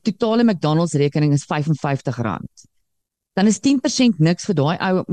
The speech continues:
Daai ou moet nog steeds die pad ry na jou toe. Hy moet nog steeds jou kos kom optel of hy nou net een Happy Meal kom optel en of hy kos vir jou hele gesin optel.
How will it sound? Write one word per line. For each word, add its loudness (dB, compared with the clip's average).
Daai -2
ou -2
moet 0
nog -2
steeds -2
die -2
pad -2
ry 2
na 2
jou 0
toe. -6
Hy -2
moet 2
nog 0
steeds -4
jou 0
kos -2
kom -4
optel -2
of -2
hy 0
nou 4
net 2
een 2
Happy 0
Meal 4
kom -8
optel -4
en 0
of -2
hy -2
kos -2
vir 0
jou -2
hele 0
gesin -2
optel. -6